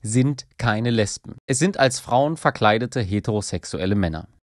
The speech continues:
Die Gewalt gegen diese echten Frauen bei diesem Marsch wird auch von der prominentesten Transfrau des öffentlich-rechtlichen Rundfunks, Georgine, ehemals Georg Kellermann, hier gutgeheißen.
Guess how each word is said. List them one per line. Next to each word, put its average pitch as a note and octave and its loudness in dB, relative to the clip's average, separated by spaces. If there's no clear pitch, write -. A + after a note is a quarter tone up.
Die C3 2
Gewalt E3 4
gegen B2+ 2
diese A2 2
echten B2 -2
Frauen A2 2
bei A#2 2
diesem A#2+ -2
Marsch B2+ 0
wird D3 2
auch E3+ 4
von D#3 0
der C#3 4
prominentesten B2+ -2
Transfrau B2+ 0
des A2 -2
öffentlich-rechtlichen G2+ -4
Rundfunks, B2+ -2
Georgine, B2 2
ehemals A2 2
Georg A2 -2
Kellermann, A#2+ 0
hier B2 2
gutgeheißen. G#2 -6